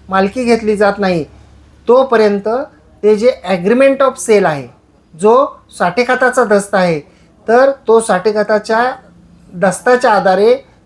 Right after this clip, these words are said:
तो लिहून घेणारा हा मालकी क्लेम करू शकत नाही.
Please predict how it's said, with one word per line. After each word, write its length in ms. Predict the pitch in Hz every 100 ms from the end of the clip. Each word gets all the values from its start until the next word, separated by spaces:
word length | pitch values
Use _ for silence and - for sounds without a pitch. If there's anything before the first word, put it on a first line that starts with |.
| -
तो 120 | 226
लिहून 320 | 220 202 233
घेणारा 480 | 214 208 202 208 233 262 _ _ -
हा 260 | 190 226 269 - _ 175
मालकी 480 | 175 190 190 -
क्लेम 320 | 233 214 202 190
करू 180 | 185
शकत 320 | 170 165 165 160
नाही. 160 | 143